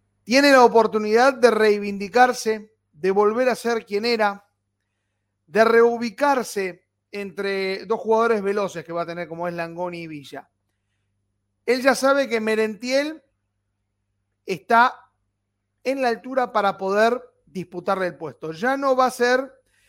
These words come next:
eh, exclusividad del Pipa. Por lo tanto, sigo confiando en que Benedetto va a tener el nivel como para recuperarse, porque es un goleador implacable. Simplemente tiene que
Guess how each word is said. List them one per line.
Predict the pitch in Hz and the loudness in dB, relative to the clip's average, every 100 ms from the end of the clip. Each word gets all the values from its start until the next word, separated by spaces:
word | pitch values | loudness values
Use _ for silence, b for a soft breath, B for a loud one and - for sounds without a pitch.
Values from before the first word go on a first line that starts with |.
| _ | _
eh, | - 190 - | -10 -4 -2
exclusividad | 214 247 233 233 233 240 226 | -2 -4 -8 -4 -2 4 4
del | 185 180 147 | 4 -4 -8
Pipa. | 156 - 165 - _ _ _ | -14 -14 -16 -18 _ _ _
Por | - 180 | -12 -10
lo | 190 | -6
tanto, | 214 214 226 180 - _ _ _ _ _ _ _ _ _ _ _ _ _ _ _ _ _ _ | -6 -2 -2 -2 -8 _ _ _ _ _ _ _ _ _ _ _ _ _ _ _ _ _ _
sigo | - 320 254 180 | -10 -2 0 0
confiando | 190 165 202 196 | -4 -6 -6 -6
en | 180 | -8
que | 175 | -8
Benedetto | 185 185 190 202 202 185 180 170 151 135 _ _ _ _ _ 165 | -8 -6 -6 -6 -6 -4 -2 -2 -4 -10 _ _ _ _ _ 0
va | 220 | 2
a | 226 | 2
tener | 202 214 208 | -2 -4 -4
el | 190 180 | -4 -6
nivel | 180 202 196 | -6 -6 -6
como | 190 175 | -8 -6
para | 170 175 | -2 -2
recuperarse, | 170 165 170 180 214 214 202 | -4 -8 -6 -2 -2 -4 -10
porque | 165 160 | -10 -12
es | 180 | -14
un | 180 175 | -12 -8
goleador | 170 170 185 190 185 _ _ _ | -6 -4 -4 -6 -10 _ _ _
implacable. | 185 165 180 170 156 143 143 | -14 -6 -4 -4 -6 -8 -14
Simplemente | - 202 190 208 220 208 | -16 -12 -10 -8 -6 -6
tiene | 185 196 196 | -8 -10 -10
que | 180 190 214 _ | -6 -4 -4 _